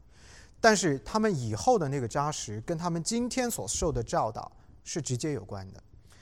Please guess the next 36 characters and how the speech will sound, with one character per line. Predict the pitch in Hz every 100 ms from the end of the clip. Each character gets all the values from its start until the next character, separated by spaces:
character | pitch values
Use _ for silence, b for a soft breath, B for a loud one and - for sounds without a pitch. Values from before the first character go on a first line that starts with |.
| B B B B 170
为 | 262
什 | 196
么 | 147
我， | 135 110 104
像 | - 190
我 | 151 95 107 -
作 | 180
为 | 156 139
教 | 135 170
会 | 156
的 |
牧 | 135 147
师， | 120 147 139 139 - - -
我 | 131
要 | 147 160
严 | 123 117
格 | 143 113
地 | 110 104 -
对 | - 131
待 | 131
这 | 117
些 | 117
问 | 117 123
题 | 107 -
呢？ | 87 90
要 | 170
严 | 151 127 156
肃 | - 254
地 | 156
处 | - 120
理 | 107
这 |
些 | 107
问 | 107 107
题 | 101
呢？ | 90